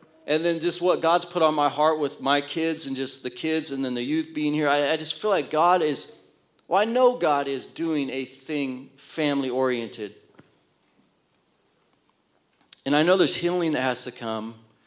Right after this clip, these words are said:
And so I wanna open up the altars. After they sing their song, the altars will be open. If you need prayer, want prayer, wanna talk, whatever, it's open. You're free to go also.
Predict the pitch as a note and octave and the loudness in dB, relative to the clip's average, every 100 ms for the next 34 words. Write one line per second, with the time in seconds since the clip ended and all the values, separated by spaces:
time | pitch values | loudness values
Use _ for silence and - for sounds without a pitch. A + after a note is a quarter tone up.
0 | _ - C3+ F3+ E3 F#3 A#3 G#3 F3 F3+ | _ -6 0 4 6 6 6 6 4 4
1 | E3 D3+ D3+ C#3+ C#3+ C#3 C3 D#3 F3 F#3 | 2 2 4 4 4 2 -4 2 2 2
2 | G3 F3+ - F3+ F3+ F3 E3 - E3 E3+ | -2 -2 -4 -6 -4 -4 -4 0 0 0
3 | F3+ - - - C3+ D#3 F3 F3 C#3 D#3 | -4 -12 -20 -2 4 6 6 0 0 0
4 | D#3+ D3+ D3 C#3 C#3 D3 D3+ D3 - _ | 2 4 4 4 2 -2 -2 -6 -18 _
5 | _ - C3+ E3+ F#3 F3 F3 E3 D#3 D#3+ | _ -6 -2 -2 0 -2 -2 -2 2 2
6 | D#3+ C#3 D3+ D3+ - D3+ D3+ D3+ C#3 D3+ | 0 0 0 -2 -2 0 2 2 0 0
7 | C3+ - D3 D3 C#3+ D3+ D3 D3 C#3+ D3 | -2 -2 0 0 0 0 2 2 0 -4
8 | C#3+ - _ _ - D#3 D#3+ D3 D3 D3 | -8 -20 _ _ -2 -2 0 0 0 2
9 | D3+ C#3+ C#3+ D#3 - - C3 - E3+ D#3+ | 2 0 -2 -10 -20 -10 -10 -4 -2 0
10 | D#3 D3 C#3 C3+ - C3 C3 | 2 4 4 2 -4 -6 -6